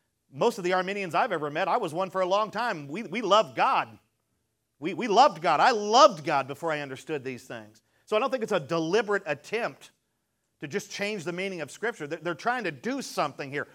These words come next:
Why? What? What is going on here? Well, it, it, it's hard to determine, but I think it could be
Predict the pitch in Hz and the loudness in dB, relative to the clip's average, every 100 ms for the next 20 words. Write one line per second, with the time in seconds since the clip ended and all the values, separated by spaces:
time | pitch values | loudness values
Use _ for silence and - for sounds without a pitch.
0 | _ - 139 202 262 175 123 139 226 - | _ -16 2 4 4 2 -2 -2 -2 -2
1 | 180 247 139 196 170 175 220 135 120 92 | -4 -4 -4 -2 0 -2 -4 -6 -12 -14
2 | _ _ _ _ _ _ _ _ _ _ | _ _ _ _ _ _ _ _ _ _
3 | _ _ _ _ _ 120 151 233 269 - | _ _ _ _ _ 2 6 6 2 -4
4 | _ _ _ _ _ _ _ _ - - | _ _ _ _ _ _ _ _ -20 -20
5 | - - - - - - _ _ _ - | -20 -20 -20 -20 -20 -20 _ _ _ -18
6 | - - - 180 170 165 180 170 - 202 | -14 -12 -6 -4 -2 -2 -2 -2 6 8
7 | 240 180 165 165 - 214 175 110 107 _ | 8 4 -4 -6 0 0 0 -6 -16 _
8 | _ _ _ _ _ 160 160 190 226 165 | _ _ _ _ _ 2 4 2 -2 -4
9 | - - 277 226 131 117 143 | -4 2 2 2 -4 -4 -6